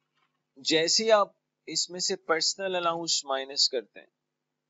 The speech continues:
ट्वेल्व थाउजेंड फ़ाइव सेवेंटी, तो आपके पास एक टैक्सेबल इनकम आ जाएगी फिफ्टी सेवन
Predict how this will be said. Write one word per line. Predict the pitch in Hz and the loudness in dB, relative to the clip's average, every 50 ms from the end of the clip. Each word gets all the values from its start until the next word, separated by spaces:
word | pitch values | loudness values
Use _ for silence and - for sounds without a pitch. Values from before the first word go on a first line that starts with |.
| _ _ _ _ _ _ _ _ _ _ _ - | _ _ _ _ _ _ _ _ _ _ _ -4
ट्वेल्व | - 147 156 175 175 - - | 0 0 0 0 0 4 6
थाउजेंड | 151 151 147 147 135 147 156 156 151 - | 6 6 6 4 -2 -6 -8 -8 -12 -10
फ़ाइव | - - 131 131 131 131 - | 0 2 4 4 4 2 0
सेवेंटी, | - - 131 123 123 123 113 - - - _ _ _ _ _ _ _ _ _ _ _ _ _ _ _ _ _ _ _ _ _ _ _ _ _ _ _ _ _ _ - | 0 0 0 -2 -6 -8 -10 -12 -18 -20 _ _ _ _ _ _ _ _ _ _ _ _ _ _ _ _ _ _ _ _ _ _ _ _ _ _ _ _ _ _ -14
तो | 143 - _ _ _ 123 | -14 -14 _ _ _ 12
आपके | 135 143 156 - - 196 196 | 12 12 12 10 4 0 0
पास | 190 190 190 180 - | 2 0 0 0 -2
एक | 185 185 - _ _ - | -2 -4 -8 _ _ 4
टैक्सेबल | - 147 156 - - - 185 180 185 180 175 | 4 4 4 4 0 -4 -2 -2 -4 -4 -6
इनकम | 165 165 156 170 160 156 | -6 -8 -8 -6 -4 -2
आ | 147 139 | -2 -2
जाएगी | 143 143 147 151 170 170 | -4 -6 -8 -10 -12 -12
फिफ्टी | - 151 131 - - 151 160 160 | -12 -14 -14 -8 -8 -6 -4 -2
सेवन | - - 143 143 151 165 | -2 -4 -4 -8 -12 -8